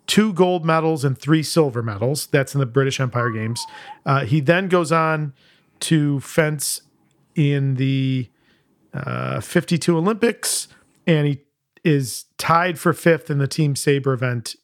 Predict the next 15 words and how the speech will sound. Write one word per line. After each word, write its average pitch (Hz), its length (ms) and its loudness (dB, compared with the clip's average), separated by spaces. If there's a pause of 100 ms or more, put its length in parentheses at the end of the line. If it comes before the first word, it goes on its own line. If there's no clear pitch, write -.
(120)
in 127 160 0
fifty-two. 110 580 -4 (920)
But 165 280 0
then 247 300 2
he 190 200 0
goes 202 280 2
on 143 400 0 (400)
and 147 420 2 (120)
really 175 360 4
makes 151 300 -2
his 139 180 0
mark 139 260 0
in 123 100 -2
Hollywood. 113 580 -2 (160)
So 190 280 2